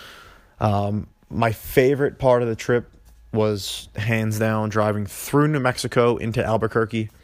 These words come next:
Uh, the sky was, you know, cotton candy skies. The sun was setting.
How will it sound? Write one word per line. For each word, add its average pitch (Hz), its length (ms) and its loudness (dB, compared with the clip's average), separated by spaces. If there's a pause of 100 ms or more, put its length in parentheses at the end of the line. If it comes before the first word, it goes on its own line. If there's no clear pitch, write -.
(600)
Uh, 101 360 -2
the 98 140 -6
sky 110 760 0 (920)
was, 101 580 0 (380)
you 110 60 -2
know, - 180 -10
cotton - 260 0
candy 110 300 -2
skies. 104 720 -2 (680)
The 101 100 -2
sun 123 360 2
was 110 140 0
setting. 107 640 2